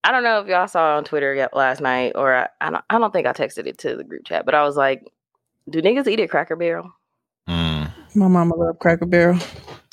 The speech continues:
Speaker 2: Mm.
Speaker 1: So I ate there for the first time yesterday, and let me tell you,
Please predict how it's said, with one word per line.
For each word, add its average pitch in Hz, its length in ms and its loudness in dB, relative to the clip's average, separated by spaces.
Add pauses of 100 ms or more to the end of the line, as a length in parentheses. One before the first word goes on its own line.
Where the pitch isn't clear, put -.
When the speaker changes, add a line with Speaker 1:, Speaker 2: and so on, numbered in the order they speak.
Speaker 2:
Mm. 85 240 0
Speaker 1:
So 170 160 4
I 156 220 4
ate 175 140 0
there 180 120 -4
for 185 80 -8
the 165 80 -6
first 156 240 -2
time 147 420 0
yesterday, 127 640 0
and 160 200 0
let 220 100 -2
me 311 80 -6
tell 143 140 0
you, 127 380 -6